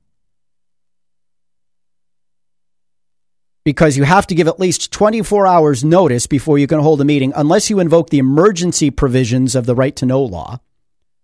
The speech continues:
And, uh, the matter was actually urgent and pressing. I can't speak about it. I will tell you it was a legal matter, and I will tell you the city, uh, the school district had an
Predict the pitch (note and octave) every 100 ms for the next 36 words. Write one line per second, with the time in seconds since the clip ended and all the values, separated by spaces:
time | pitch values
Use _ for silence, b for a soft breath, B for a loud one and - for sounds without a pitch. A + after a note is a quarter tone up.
0 | _ _ _ _ _ _ _ _ _ _
1 | _ _ _ _ _ _ - E3 E3 E3
2 | E3 D#3 - _ - F3 D3+ D3+ D#3 D3+
3 | D#3+ F#3 F#3 D#3 E3 A3 F#3 E3 F#3 -
4 | E3 - F3 E3+ E3+ - D3 C#3+ E3 C#3+
5 | C#3 C#3+ G3 - _ _ _ _ _ -
6 | C3+ - D#3 - - G3 F#3 C#3+ C3+ D3+
7 | D3 C3+ C3+ B2 E3 E3+ E3 F3 D#3+ C3
8 | C3+ E3+ A3+ G#3 C#3 B2 B2+ C#3+ C3+ C#3
9 | C#3 - E3+ E3 D3+ - D3+ D#3 - -
10 | C3 B2+ - F#3+ E3 D3+ D#3 C3+ C#3+ C#3